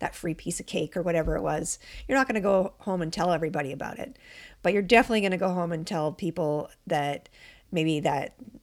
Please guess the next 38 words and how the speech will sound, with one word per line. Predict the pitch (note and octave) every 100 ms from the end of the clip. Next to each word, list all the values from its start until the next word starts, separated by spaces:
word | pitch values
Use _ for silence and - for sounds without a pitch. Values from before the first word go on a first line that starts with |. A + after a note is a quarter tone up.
| -
the |
meal | D3+ F3+ F3+ E3+
was | -
cold, | - C4+ B3+ A3+ G#3+ G3
they | F#3+
didn't | E3 D#3+ -
cook | C4 A#3+
it | -
properly, | G3+ F#3+ G#3 G3 F#3+ F#3 F3+ F3+ - - - -
and, | - D#3 D#3+ D#3+ D3+ D3+ F3+
you | F3+
know, | D3+
they | D#3 C#3+ A3 - - _ -
spilt | - B3 A#3 - A3+
drinks | A3+ A3 A3
all | G3
over | G3+ G3
you | G3 F#3 F#3
or | E3+ D3+
whatever | F3 F3 E3
it | D#3+
was. | D#3+ D#3 F3+
Like, | E3
you're, | A#3+ B3
you're | A3+ A#3
gonna | A#3+ G3+
share | - F#3+ F#3
that | E3 -
story | - F#3 D#3
because | D#3+ F3 E3+
it |
was | - G#3
notable. | E3+ D#3+ D#3 B2+ - - - - - - - -
Uh, | - F3+ F3+ C4+ - _ _ - -
l-, | A#3 - _
people | - C4 A3 F3+ -
tend | G#3 F3 F#3
to | - F3 E3+ E3 E3 D#3